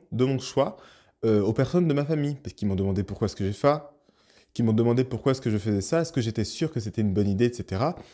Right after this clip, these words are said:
Et j'expliquais pourquoi est-ce que je faisais ça. Dans ma tête de T I, c'était extrêmement logique et j'avais mes raisons qui me paraissaient être, euh, être bonnes.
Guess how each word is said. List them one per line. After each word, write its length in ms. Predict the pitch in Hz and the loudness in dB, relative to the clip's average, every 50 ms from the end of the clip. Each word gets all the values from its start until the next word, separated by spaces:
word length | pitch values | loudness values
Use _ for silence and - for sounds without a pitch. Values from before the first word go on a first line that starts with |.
| - - - | -20 -8 -4
Et 80 | 107 | -4
j'expliquais 760 | 101 101 95 - - 110 98 - 143 147 165 175 - - - _ - | -2 -2 -4 -2 -2 -2 2 4 4 6 6 4 2 -4 -14 _ -4
pourquoi 220 | 120 113 - 139 135 | -4 0 2 2 2
est-ce 80 | 135 | 2
que 80 | - 117 | 0 -2
je 80 | 107 107 | -4 -4
faisais 260 | 101 107 98 95 92 | -2 -2 -4 -4 -4
ça. 400 | - - 156 175 - - - _ _ _ - | 0 0 0 0 0 -4 -12 _ _ _ -2
Dans 140 | 98 110 113 | 0 2 2
ma 160 | 117 120 117 | 4 2 2
tête 260 | - 147 143 143 127 | 4 4 4 4 4
de 80 | 107 110 | 2 0
T 200 | 104 - 143 139 | 2 2 2 2
I, 340 | 117 110 143 160 180 208 - | 4 2 0 -2 -2 -4 -8
c'était 460 | - - - 101 - 127 131 135 135 - | -8 -8 -8 -2 0 0 0 0 -2 -6
extrêmement 500 | - - - - 120 117 123 131 151 151 | -10 -6 -4 -2 -2 0 -2 -2 -4 -2
logique 480 | 110 104 107 107 104 123 160 180 - - | 0 2 2 4 4 4 2 2 0 -2
et 40 | 107 | -2
j'avais 220 | 101 98 95 107 | -2 -2 -2 0
mes 140 | 107 107 107 | 0 2 2
raisons 400 | 107 107 104 101 110 135 160 160 | 2 2 2 2 2 0 0 -2
qui 160 | - - - | -4 -4 -4
me 100 | 98 95 | -4 -4
paraissaient 480 | 92 107 104 101 95 - - 147 151 151 - - - - _ _ | -2 -2 -2 -2 -4 -2 -2 -2 -2 -2 -6 -18 -20 -20 _ _
être, 300 | 110 107 - - - 107 | -8 -8 -6 -4 -2 0
euh, 220 | 98 92 90 87 - - 107 | 2 2 2 0 -2 -4 -6
être 180 | - - - | -6 -2 0
bonnes. 280 | 117 95 95 85 82 | 0 2 0 0 -2